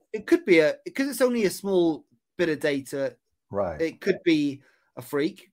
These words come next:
Speaker 1: But
Speaker 2: Right.
Speaker 1: he's hit, you know, he's hit eighteen chips and nine of them have missed left. That can't be, I don't think that's a one-off. So, you know, it's opened healthy discussions. We've done some start line tests on his chipping,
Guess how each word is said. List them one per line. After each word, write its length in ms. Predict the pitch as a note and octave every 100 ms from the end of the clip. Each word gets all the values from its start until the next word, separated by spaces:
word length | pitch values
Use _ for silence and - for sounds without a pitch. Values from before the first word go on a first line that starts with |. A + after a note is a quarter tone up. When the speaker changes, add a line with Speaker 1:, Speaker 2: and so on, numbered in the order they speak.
| _
Speaker 1:
But 260 | G3 F#3+ -
Speaker 2:
Right. 240 | - - C#2+
Speaker 1:
he's 160 | G#3
hit, 180 | C4+ B3 - -
you 100 | G#3+
know, 160 | F3 D#3+
he's 200 | F3+ F#3+
hit 200 | A#3 - _ _ _ -
eighteen 480 | F#3 F#3+ G3 F3+ D#3+
chips 380 | - E3+ -
and 180 | D3+ D3
nine 260 | E3+ F3+ E3+
of 100 | D3+
them 100 | D3+
have 120 | C#3
missed 300 | D#3+ C#3+ -
left. 280 | D#3 A#2 -
That 180 | D3+ -
can't 240 | G3 D#3
be, 260 | C#3+ C3 A#2+ _ _ _ -
I 60 |
don't 240 | D3+ F#3 D3
think 200 | F3 D3
that's 240 | C#3+ -
a 60 | C3+
one-off. 400 | C3 B2+ A#2+ - _ _ _ - -
So, 340 | A3 A3 G#3+ -
you 120 | A3+
know, 220 | G#3 E3 - _
it's 200 | F#3 F3
opened 400 | G3+ F#3+ G3+ E3
healthy 380 | C3 E3+ D#3+ F3
discussions. 640 | C#3+ - F3+ C#3 - C3+ B2+
We've 140 | D3
done 220 | E3+ D#3
some 200 | C#3 D3
start 360 | B2 - D#3 C3
line 220 | C#3 B2+
tests 340 | A#2+ C#3+ B2 C3+
on 120 | B2
his 140 | A#2+
chipping, 540 | - D#3+ D#3+ F#3+ A#3